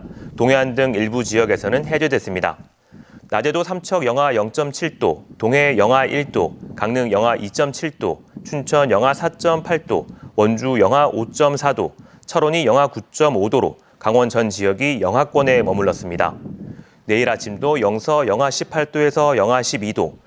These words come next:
동해안도 영하 십일 도에서 칠 도에 머무는 등 강추위가 이어지다가 모레 아침 추위가 조금 누그러지겠습니다. 엠비씨 강원 삼 사를 비롯해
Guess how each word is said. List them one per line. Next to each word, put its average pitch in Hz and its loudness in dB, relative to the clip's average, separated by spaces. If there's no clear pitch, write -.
동해안도 120 2
영하 117 4
십일 113 -4
도에서 113 2
칠 - -6
도에 156 4
머무는 113 2
등 82 -4
강추위가 120 0
이어지다가 98 0
모레 117 2
아침 156 -2
추위가 165 0
조금 131 -2
누그러지겠습니다. 92 0
엠비씨 165 2
강원 160 4
삼 185 0
사를 185 4
비롯해 127 0